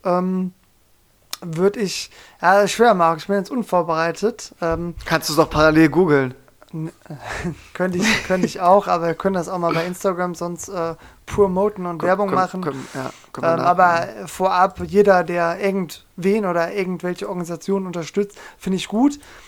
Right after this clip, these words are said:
Speaker 1: Aber Altruismus versucht, das Ganze ein bisschen wissenschaftlicher zu machen. Und zwar geht's da
Speaker 2: Strukturierter auch, ne?
Speaker 1: Genau,
Speaker 2: Ja.
Speaker 1: strukturell, ähm, was zu verändern und zu helfen.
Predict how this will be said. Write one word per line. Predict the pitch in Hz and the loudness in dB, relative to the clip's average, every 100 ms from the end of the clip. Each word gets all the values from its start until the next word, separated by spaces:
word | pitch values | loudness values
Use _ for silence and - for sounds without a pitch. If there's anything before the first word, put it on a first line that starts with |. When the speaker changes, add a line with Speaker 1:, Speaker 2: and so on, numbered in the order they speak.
| _ - | _ 0
Speaker 1:
Aber | 175 | 2
Altruismus | 185 202 160 202 - 226 202 | 4 2 -2 -6 -4 -4 -2
versucht, | 196 196 226 | -2 -2 -2
das | 202 180 | -2 0
Ganze | - 226 208 | 0 0 -2
ein | 190 | -4
bisschen | 202 185 175 | -4 -4 -4
wissenschaftlicher | 226 226 170 165 151 170 170 170 | -2 -4 -6 -6 -8 -8 -6 -6
zu | 175 | -6
machen. | 170 170 196 202 - - - - | -6 -6 -6 -10 -14 -20 -20 -14
Und | - 175 | -10 -6
zwar | - 202 | 2 4
geht's | 165 202 139 | 4 2 4
da | 170 - | 4 4
Speaker 2:
Strukturierter | 131 113 | 2 0
auch, | 120 120 | -2 -4
ne? | 135 139 | -8 0
Speaker 1:
Genau, | 208 226 190 170 | 2 6 4 2
Speaker 2:
Ja. | 151 | -6
Speaker 1:
strukturell, | - - 214 - 190 165 214 220 180 170 - | -10 -6 -6 -2 -4 4 4 4 2 -4 -8
ähm, | 170 160 156 160 | -8 -8 -10 -8
was | 180 175 - | -4 -4 -6
zu | 170 | -8
verändern | - 214 208 190 185 | -4 0 2 2 0
und | 180 | -6
zu | - | -6
helfen. | 151 190 233 - 190 185 | 2 4 4 0 -6 -6